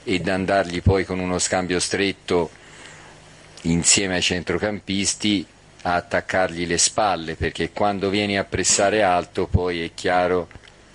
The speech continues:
che scopri un po' il dietro linea difensiva.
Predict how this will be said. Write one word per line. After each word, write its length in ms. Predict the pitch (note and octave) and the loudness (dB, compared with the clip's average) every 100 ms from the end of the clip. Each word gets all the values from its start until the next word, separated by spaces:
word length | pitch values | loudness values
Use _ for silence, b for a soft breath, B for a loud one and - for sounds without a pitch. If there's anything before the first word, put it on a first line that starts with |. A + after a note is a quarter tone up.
| B B B - | B B B -10
che 160 | - | -4
scopri 580 | D#2+ - - G2+ F2+ F#2 | 0 0 2 0 2 -2
un 180 | F2 E2+ | -2 -6
po' 400 | - F2+ F2 D#2 - | 0 2 2 -2 -8
il 220 | D#2+ D#2+ | -10 -10
dietro 420 | D2 F2 F#2 E2+ | -2 0 0 0
linea 320 | E2 E2 E2+ | -2 -2 -2
difensiva. 840 | D#2 D#2 D#2+ D#2 - G#2 E2 C#2+ | -2 -4 -4 -4 -2 -2 -2 -6